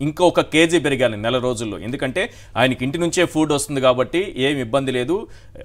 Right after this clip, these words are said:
ముందు ఏ ఫుడ్ తింటున్నారో అదే ఫుడ్ ఆయనకి లభిస్తోంది కాబట్టి ఆయన ఆరోగ్యంగా ఉన్నారు. అంటే స్కిన్ అలర్జీ అనేది మాత్రం ఉంది. డాక్టర్లు కూడా వచ్చారు, చూశారు, దానికి సంబంధించినటువంటి మెడికేషన్ కూడా స్టార్ట్ చేయడం అయింది. అయితే ఐదు కేజీలు తగ్గలేదు, క్లియర్గా చెప్తున్నాను.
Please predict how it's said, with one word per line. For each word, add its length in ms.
ముందు 200
ఏ 120
ఫుడ్ 260
తింటున్నారో 440
అదే 280
ఫుడ్ 240
ఆయనకి 220
లభిస్తోంది 440
కాబట్టి 680
ఆయన 160
ఆరోగ్యంగా 560
ఉన్నారు. 300
అంటే 220
స్కిన్ 260
అలర్జీ 320
అనేది 240
మాత్రం 400
ఉంది. 300
డాక్టర్లు 360
కూడా 160
వచ్చారు, 420
చూశారు, 280
దానికి 240
సంబంధించినటువంటి 880
మెడికేషన్ 480
కూడా 160
స్టార్ట్ 360
చేయడం 180
అయింది. 380
అయితే 460
ఐదు 280
కేజీలు 520
తగ్గలేదు, 1000
క్లియర్గా 520
చెప్తున్నాను. 640